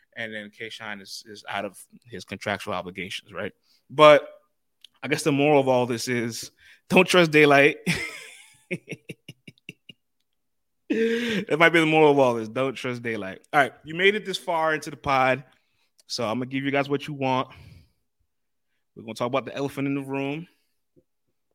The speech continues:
the Algorithm Bowl, and Brooklyn's finest. So, uh, where there's smoke, there's fire. And so when rumors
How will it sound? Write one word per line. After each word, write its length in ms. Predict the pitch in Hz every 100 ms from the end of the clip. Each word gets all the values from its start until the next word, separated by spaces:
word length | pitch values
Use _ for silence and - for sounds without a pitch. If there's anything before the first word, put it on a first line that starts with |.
| -
the 120 | -
Algorithm 540 | 131 135 135 135 135
Bowl, 440 | 131 131 147 165 175 _ _ _ _ _ _ _ _ _ _ _ _ _ _ _
and 100 | 110
Brooklyn's 320 | 127 127 135
finest. 580 | - 139 147 98 - - _ _ _ _ _ _ _ _ _ _ _ _ _
So, 360 | - - 107 101
uh, 240 | 98 95 - _ _ _ _ _ _ _ _ _ _ _ _ _ -
where 160 | 190
there's 200 | 196 190
smoke, 320 | - 196 220
there's 160 | 202 180
fire. 540 | 170 180 196 202 202 190 _ _ _ _ -
And 200 | 139 135
so 420 | - 135 131 127
when 380 | 127 131 127 -
rumors 580 | 139 165 165 156 -